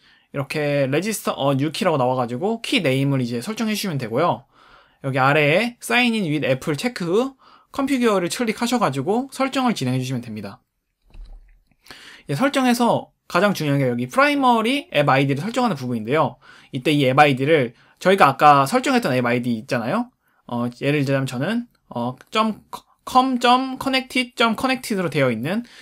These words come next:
그 앱 아이디를 꼭 설정해 주시고 그리고 제가 아까 설정한 커넥티드 앱 아이디 이름으로, 앱 아이디라는 이름으로 구성된 앱 아이디를 꼭 지정해 주셔야 됩니다. 이렇게, 어, 앱 아이디와 키가 동일한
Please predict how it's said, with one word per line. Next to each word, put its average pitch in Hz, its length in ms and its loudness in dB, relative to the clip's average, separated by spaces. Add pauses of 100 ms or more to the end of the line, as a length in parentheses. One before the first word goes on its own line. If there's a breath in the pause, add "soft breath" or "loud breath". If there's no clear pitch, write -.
그 165 140 -2
앱 139 220 4
아이디를 127 720 2
꼭 247 200 0
설정해 254 320 -2
주시고 123 540 -2 (320 loud breath)
그리고 147 120 -4
제가 139 240 0
아까 131 180 -4
설정한 196 460 -4
커넥티드 262 440 -2
앱 135 100 2
아이디 123 320 0
이름으로, 117 540 -4 (160)
앱 139 140 2
아이디라는 123 480 0
이름으로 127 360 -2
구성된 135 520 -4 (320 loud breath)
앱 131 160 0
아이디를 117 360 -4
꼭 269 220 0
지정해 127 280 -2
주셔야 117 160 -4
됩니다. 98 360 -14
이렇게, 208 500 -2 (480 loud breath)
어, 117 460 -6 (680)
앱 147 160 2
아이디와 131 760 2
키가 240 500 0
동일한 175 640 2